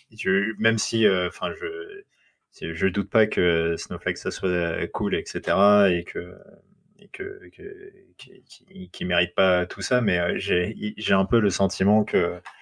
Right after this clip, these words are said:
alors, c'est une réflexion de vieux con, hein, mais, euh, que dès qu'on met, euh, euh,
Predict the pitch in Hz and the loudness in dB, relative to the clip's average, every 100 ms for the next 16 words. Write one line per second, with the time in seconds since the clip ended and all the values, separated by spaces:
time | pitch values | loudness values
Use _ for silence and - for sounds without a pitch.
0 | - - _ - 85 82 - 82 82 85 | -20 -20 _ -10 -4 -4 -6 -10 -12 -14
1 | 87 82 _ _ - - 90 87 90 - | -14 -16 _ _ -20 -20 -8 -4 -2 -2
2 | 87 90 90 90 123 117 101 95 - - | -6 -4 -2 -2 -4 -4 -4 -2 -4 -4
3 | - 92 90 90 98 - 98 101 101 98 | -4 -2 -2 -2 -2 -2 0 2 4 4
4 | 90 87 87 87 87 87 - 90 | 4 2 -2 -4 -6 -8 -12 -10